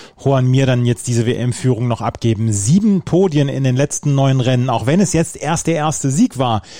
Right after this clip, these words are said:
ähm, für Joan Mir. Äh, allerdings war er der konstanteste Fahrer bislang und bis auf ein, zwei kleinere,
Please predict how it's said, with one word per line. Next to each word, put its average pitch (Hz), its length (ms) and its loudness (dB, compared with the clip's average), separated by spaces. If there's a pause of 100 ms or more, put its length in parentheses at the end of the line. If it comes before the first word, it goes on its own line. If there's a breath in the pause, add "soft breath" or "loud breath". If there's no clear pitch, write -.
(240 loud breath)
ähm, 123 280 2
für 147 300 2
Joan 131 280 2
Mir. 127 540 2
Äh, 139 80 -2
allerdings 135 580 0
war 165 160 0
er 147 140 2
der 143 100 2
konstanteste 151 680 -2
Fahrer 147 360 0
bislang 131 420 0
und 135 180 -4
bis 143 160 -2
auf 123 240 -4
ein, 160 220 2
zwei 151 260 0
kleinere, 143 560 2